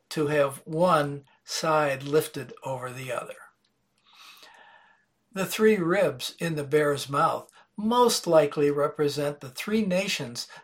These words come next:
that the Mede Persians conquered to form their kingdom, for they conquered Babylon,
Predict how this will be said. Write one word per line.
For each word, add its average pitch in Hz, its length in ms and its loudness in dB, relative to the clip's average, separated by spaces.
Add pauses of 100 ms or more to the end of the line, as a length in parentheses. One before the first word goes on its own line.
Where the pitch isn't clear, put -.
that 185 140 -6
the 185 100 -2
Mede 175 360 -2
Persians 160 500 -2
conquered 165 600 -4
to 139 100 -10
form 170 420 -2
their 156 180 4
kingdom, 170 460 -4 (500)
for 175 140 -2
they 160 140 2
conquered 156 520 -2
Babylon, 185 680 0